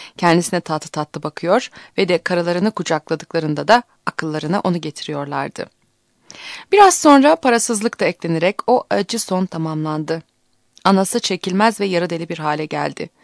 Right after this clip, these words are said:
Kızını süslü püslü boyayıp giydiriyor, çeşitli büyülere girişiyor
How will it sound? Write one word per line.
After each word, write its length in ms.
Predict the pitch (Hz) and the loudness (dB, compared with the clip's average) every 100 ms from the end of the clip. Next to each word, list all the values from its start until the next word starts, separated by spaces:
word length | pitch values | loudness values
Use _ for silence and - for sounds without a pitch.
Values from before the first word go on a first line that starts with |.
| - - - | -18 -16 -12
Kızını 340 | - 233 214 233 | -2 2 4 4
süslü 320 | - 202 220 | 0 -4 -4
püslü 400 | - 185 - 165 | -4 -6 -6 -6
boyayıp 380 | 175 170 170 - | -4 -2 -6 -10
giydiriyor, 480 | 156 147 147 165 240 | -10 -8 0 2 2
çeşitli 520 | - 202 214 - 202 | 0 -4 -6 -6 -4
büyülere 340 | 180 165 170 | -4 -2 -2
girişiyor 760 | 165 151 147 - - 175 277 | -4 -6 -8 -6 -2 -2 -2